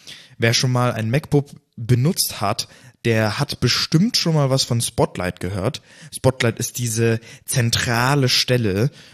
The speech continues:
um, äh, im Mac was zu suchen, also irgendwie um Programm zu starten, um Dateien zu suchen, um, was weiß ich, auf Webseiten zu gehen, wenn man das möchte über Spotlight,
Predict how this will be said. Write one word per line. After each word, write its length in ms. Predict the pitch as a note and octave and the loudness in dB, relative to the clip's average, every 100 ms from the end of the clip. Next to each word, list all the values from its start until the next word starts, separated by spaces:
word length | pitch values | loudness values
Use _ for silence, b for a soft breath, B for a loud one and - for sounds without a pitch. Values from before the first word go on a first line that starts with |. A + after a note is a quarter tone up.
| B | B
um, 480 | - B2 A#2 A2+ A2+ | -2 2 2 2 2
äh, 560 | A2+ E2+ - G2 A2 A2 | 0 -2 -6 -4 -2 0
im 260 | A#2+ A#2+ | 0 2
Mac 260 | A#2+ B2+ - | 2 -2 -4
was 260 | A#2 A2 - | -4 -2 -2
zu 160 | - | -2
suchen, 580 | A2+ A2+ D#3+ - G2+ A2+ | 0 2 0 0 -4 -2
also 300 | A#2+ G#2 G#2 | -2 -2 -2
irgendwie 280 | F2+ A2 G#2+ | -2 0 0
um 120 | G#2 | -2
Programm 420 | G2+ A2 A2+ G#2+ | -6 -2 -2 -2
zu 120 | G#2 G#2+ | -4 -6
starten, 520 | - G#2 G2 F#2+ G#2 | -4 -2 -2 -2 -8
um 100 | G2+ | -6
Dateien 440 | G#2+ - G#2+ G2+ | -4 -2 0 0
zu 160 | G2 G2+ | -4 -6
suchen, 500 | G2 G#2 - G#2 F#2+ B B E3+ B | -12 -12 -10 -10 -10 B B -20 B
um, 580 | B2 A#2 A#2 A2+ A2 G2 | 0 2 0 0 -2 -2
was 220 | G#2 - | -4 0
weiß 220 | A2 A2 - | -2 -2 -4
ich, 320 | A#2 - - | -4 -6 -4
auf 240 | G#2+ A2 | -6 -4
Webseiten 600 | A2 G#2 - G#2+ G2+ G2+ | -6 -6 -4 -2 -2 -6
zu 160 | - G#2+ | -8 -8
gehen, 720 | G#2+ G#2 G#2 G2+ G#2 G2+ F#2 | -6 -4 -2 -4 -6 -6 -10
wenn 180 | G2+ G#2 | -6 -2
man 140 | G#2 | -2
das 180 | G2+ G2+ | -4 -4
möchte 320 | G#2 G2+ - | -4 -6 -4
über 220 | G#2 F#2+ G2+ | -6 -6 -10
Spotlight, 600 | - G#2 - G2 F#2+ | -8 -10 -6 -6 -6